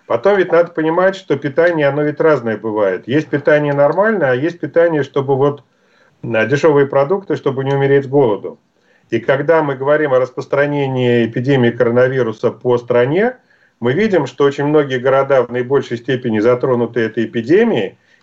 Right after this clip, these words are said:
это города с низкими доходами. И это говорит о том, что просто в этих городах иммунитет у людей более слабый, потому что они элементарно хуже питаются.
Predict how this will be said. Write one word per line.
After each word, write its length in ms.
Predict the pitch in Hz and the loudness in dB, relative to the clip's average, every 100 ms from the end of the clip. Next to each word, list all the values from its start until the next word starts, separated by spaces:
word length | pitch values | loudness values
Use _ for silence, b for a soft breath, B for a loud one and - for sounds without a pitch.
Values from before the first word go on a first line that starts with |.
| - | -6
это 180 | 117 120 | -4 0
города 420 | 120 120 135 202 | 2 4 2 0
с 80 | - | -2
низкими 360 | 160 - 139 | -10 -10 -6
доходами. 640 | 127 143 147 139 95 82 78 _ _ _ _ _ | -2 -2 -2 -6 -8 -16 -20 _ _ _ _ _
И 60 | 120 | -2
это 200 | 143 147 | 0 -2
говорит 380 | 131 135 139 127 | 0 0 0 0
о 100 | 120 | 2
том, 220 | 180 220 | 0 0
что 160 | - | -4
просто 340 | 120 156 170 139 | -2 -2 0 -2
в 60 | |
этих 260 | 143 156 120 | -2 -2 -2
городах 640 | 127 120 117 104 113 123 _ _ _ _ _ | 2 2 0 -2 -2 -4 _ _ _ _ _
иммунитет 600 | 127 131 143 151 - 190 147 | -4 0 0 0 2 0 0
у 40 | |
людей 420 | 131 127 135 139 | -4 -6 -4 -2
более 360 | 113 139 135 123 | 0 0 2 0
слабый, 560 | 123 117 107 98 127 | 0 0 2 0 -2
потому 400 | 151 160 131 156 | -2 0 0 0
что 160 | 214 160 | 0 0
они 200 | 143 151 | 2 0
элементарно 540 | 139 120 131 175 190 | -2 -2 0 0 0
хуже 280 | 143 139 156 | -4 -4 -4
питаются. 680 | 156 160 156 104 - - | -4 0 0 0 -4 -12